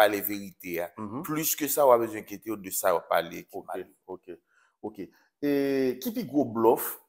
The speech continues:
Speaker 2: ou pran nan vi w, pandan plis ke tranntwazan w ap viv sou te a? Doktè Patrik Senlwi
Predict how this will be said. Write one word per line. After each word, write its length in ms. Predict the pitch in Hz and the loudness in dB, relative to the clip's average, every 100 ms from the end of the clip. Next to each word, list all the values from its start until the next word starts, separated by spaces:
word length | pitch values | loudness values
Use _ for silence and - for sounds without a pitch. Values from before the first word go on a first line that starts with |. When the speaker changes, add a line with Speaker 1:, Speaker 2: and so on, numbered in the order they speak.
| - | -8
Speaker 2:
ou 100 | 131 | -6
pran 200 | 123 117 | 0 0
nan 120 | 110 95 | 2 -2
vi 160 | 104 143 | -2 -2
w, 100 | 160 170 - _ _ _ | -2 -6 -16 _ _ _
pandan 280 | 127 127 135 - | 2 4 2 0
plis 240 | 147 - | -2 0
ke 100 | 151 | 0
tranntwazan 640 | - 131 123 117 113 107 110 | 2 0 2 6 6 6 4
w 60 | |
ap 80 | 95 | 2
viv 100 | 98 | -2
sou 140 | - 104 | -8 0
te 80 | 107 | 0
a? 60 | |
Doktè 240 | 95 - 92 | 0 -2 0
Patrik 280 | 92 101 - | 0 -2 -6
Senlwi 280 | 90 80 | -6 -10